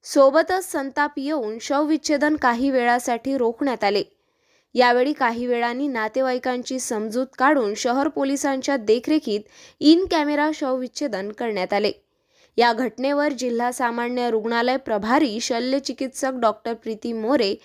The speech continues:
यांना विचारणा केली असता या घटनेवर चौकशी समिती नेमण्यात आली. शवविच्छेदन अहवाल प्राप्त झाल्यावरच स्पष्ट माहिती समोर येणार, अशी प्रतिक्रिया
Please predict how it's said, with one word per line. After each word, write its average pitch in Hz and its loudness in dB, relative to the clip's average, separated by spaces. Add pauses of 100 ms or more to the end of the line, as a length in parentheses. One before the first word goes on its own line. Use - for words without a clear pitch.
(300)
यांना 302 4
विचारणा 302 2
केली 285 -2
असता 285 -2
या 294 0
घटनेवर 254 -2
चौकशी 269 -2
समिती 254 -2
नेमण्यात 233 -2
आली. 202 0 (800)
शवविच्छेदन 349 2
अहवाल 294 0
प्राप्त 262 -2
झाल्यावरच 254 -2
स्पष्ट 262 -6
माहिती 254 -2
समोर 226 -2
येणार, 240 2
अशी 240 -2
प्रतिक्रिया 226 0